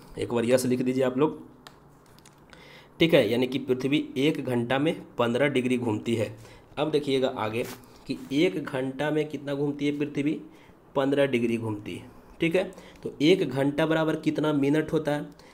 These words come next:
तो एक घंटा बराबर हम लोग पढ़ चुके हैं कि साठ मिनट होता है, ठीक है। तो घंटा को मिनट में चेंज कर देते हैं, तो साठ मिनट बराबर कितना हो गया? पन्द्रह डिग्री हो गया, ठीक है। तो एक मिनट बराबर, एक मिनट म-, मतलब कि एक डिग्री कितना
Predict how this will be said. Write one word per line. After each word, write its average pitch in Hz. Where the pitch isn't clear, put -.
तो -
एक 156
घंटा 139
बराबर 143
हम 139
लोग 127
पढ़ 139
चुके 147
हैं 147
कि 123
साठ 127
मिनट 131
होता 127
है, 139
ठीक 180
है। 151
तो 123
घंटा 123
को 147
मिनट 127
में 147
चेंज 147
कर 147
देते 143
हैं, 147
तो 131
साठ 127
मिनट 135
बराबर 113
कितना 120
हो 143
गया? 151
पन्द्रह 156
डिग्री 160
हो 170
गया, 156
ठीक 180
है। 180
तो 143
एक 160
मिनट 165
बराबर, 160
एक 143
मिनट 156
म-, 143
मतलब 143
कि 151
एक 151
डिग्री 156
कितना 151